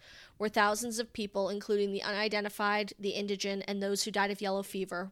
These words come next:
were buried. In addition, several church burial grounds were located on the northeast portion of the park. Fragmentary remains of some of the early New Yorkers buried in this potter's field were found by archaeologists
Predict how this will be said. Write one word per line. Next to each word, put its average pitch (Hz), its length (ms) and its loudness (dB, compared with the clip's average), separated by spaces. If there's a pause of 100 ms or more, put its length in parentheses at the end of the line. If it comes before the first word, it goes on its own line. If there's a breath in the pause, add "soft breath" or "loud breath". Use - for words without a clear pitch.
were 202 100 -2
buried. 151 400 -4 (800 loud breath)
In 214 120 0
addition, 214 420 2
several 202 280 2
church 214 300 0
burial 208 240 4
grounds 202 340 0
were 208 60 0
located 196 460 0
on 202 100 0
the 196 80 -2
northeast 196 540 -4
portion 190 340 -4
of 180 100 -8
the 185 80 -10
park. - 500 -6 (600 loud breath)
Fragmentary 214 600 2
remains 208 540 -2
of 196 120 0
some 202 220 0
of 196 120 -2
the 196 120 -2
early 208 260 0
New 226 140 -2
Yorkers 202 460 -2
buried 196 320 -2
in 208 100 -2
this 208 120 -2
potter's 196 360 -4
field 196 400 -4
were 196 80 -8
found 190 300 -6
by 196 100 -2
archaeologists 202 800 -4